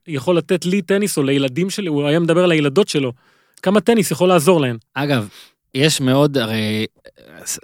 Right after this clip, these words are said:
Speaker 2: סתם השוואה, כן? אבל נגיד, על אריק איינשטיין, כל הזמן אחרי שהוא הולך, אז אנשים סיפרו, איך הוא היה מתקשר אליהם.
Speaker 1: נכון.
Speaker 2: לשאוב מידע, לשמור על קשר בעולם הספורטיבי, נגיד ככה. אז עכשיו אמרת על קובי,
Speaker 1: כן.
Speaker 2: על ענפים אחרים.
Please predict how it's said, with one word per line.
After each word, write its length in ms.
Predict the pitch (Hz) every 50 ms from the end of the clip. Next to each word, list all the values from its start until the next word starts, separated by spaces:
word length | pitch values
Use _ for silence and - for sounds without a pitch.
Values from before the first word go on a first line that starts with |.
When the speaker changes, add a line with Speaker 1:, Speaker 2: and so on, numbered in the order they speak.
| - -
Speaker 2:
סתם 340 | - - - - 170 190 214
השוואה, 320 | 185 123 127 131 123 117
כן? 260 | - - 160 180 180
אבל 100 | 147 123
נגיד, 260 | 120 123 120 131 120 127 -
על 120 | 127 127
אריק 240 | 147 170 175 147 -
איינשטיין, 360 | 170 180 185 170 - 165 151
כל 180 | 127 147 151 160
הזמן 240 | 160 151 165 165 156
אחרי 200 | 143 139 160 151
שהוא 280 | - - 156 143 143
הולך, 260 | 143 143 165 175 170
אז 160 | 156 131 123 - -
אנשים 300 | 123 127 123 - 156 151
סיפרו, 280 | - - - - 170
איך 80 | 160 127
הוא 60 | 139
היה 40 | 139 151
מתקשר 440 | 147 - - - - 156 151 147 147
אליהם. 160 | 123 104 98 - - -
Speaker 1:
נכון. 300 | 156 127 131 127 120 117 - -
Speaker 2:
לשאוב 400 | - 127 120 - 156 139 131 127
מידע, 600 | 131 127 120 120 113 143 160 170 165 147 131 120 104 - _ _ _ _ _ _ _ _ _ _ _ _ -
לשמור 340 | 127 107 - 139 139 135 131
על 60 | 127
קשר 280 | - 147 123 - 143
בעולם 280 | 117 123 123 123 123 123
הספורטיבי, 500 | 123 - - - 120 - - 170 160 151
נגיד 240 | 139 131 123 127 107
ככה. 260 | - 117 104 92 98 92 _ _ _ _ -
אז 40 | -
עכשיו 240 | - - - 151 156
אמרת 260 | 156 156 156 160 -
על 100 | 151 131
קובי, 320 | - - 165 160 131 117 98 - _ _ _ _ -
Speaker 1:
כן. 80 | - 117
Speaker 2:
על 60 | 120
ענפים 300 | 117 120 - 151 143 143
אחרים. 260 | 135 135 131 123